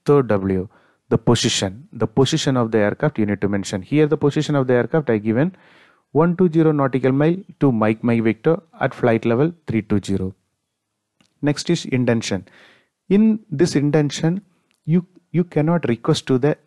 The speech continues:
any people. That is, you cannot request to the any aircrafts or any other controller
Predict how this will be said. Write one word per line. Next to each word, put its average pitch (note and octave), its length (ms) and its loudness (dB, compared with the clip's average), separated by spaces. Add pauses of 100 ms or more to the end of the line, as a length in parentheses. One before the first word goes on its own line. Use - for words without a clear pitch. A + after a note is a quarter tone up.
(540)
any B2 280 2
people. G#2+ 380 -2 (100)
That A2 220 -2
is, D3+ 220 -4 (320)
you B2 140 0
cannot B2 280 0
request A2+ 320 -2
to B2+ 100 0
the D3 280 -2
any A2+ 220 -2
aircrafts - 680 -2 (420)
or D3+ 140 2
any C3+ 260 2
other A2+ 180 0
controller F#2+ 600 -2